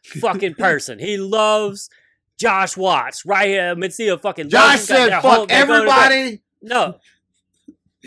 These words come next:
Speaker 2: Josh said,
Speaker 1: Yeah, you're gonna get it
Speaker 2: "Mencia over everything."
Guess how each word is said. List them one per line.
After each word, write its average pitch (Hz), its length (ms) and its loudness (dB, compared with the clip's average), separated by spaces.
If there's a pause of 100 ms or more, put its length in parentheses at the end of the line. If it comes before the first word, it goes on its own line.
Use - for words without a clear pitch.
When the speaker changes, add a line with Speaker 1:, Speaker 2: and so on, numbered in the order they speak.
(200)
Speaker 2:
Josh 196 280 2
said, 208 140 2
Speaker 1:
Yeah, 214 80 4
you're 156 200 0
gonna 277 180 0
get - 160 0
it 170 100 2
Speaker 2:
"Mencia 185 180 -2 (300)
over 175 580 2 (220)
everything." 101 680 -6